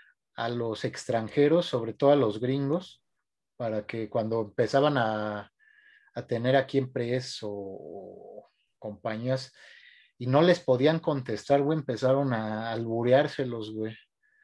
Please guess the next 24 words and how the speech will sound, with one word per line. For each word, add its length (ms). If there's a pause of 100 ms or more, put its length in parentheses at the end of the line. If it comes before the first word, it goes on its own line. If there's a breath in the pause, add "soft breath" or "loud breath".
(160)
y 80
les 220
decían 320
de 140
cosas 360
y 40
el 100
otro, 260
güey, 200
pues 140
no, 260
no, 240
no 300
les 560
agarraba 480
el 140
pedo. 340 (340 loud breath)
Entonces 260
empieza 340
a 40
correr 240
este 200
pedo, 380
después 520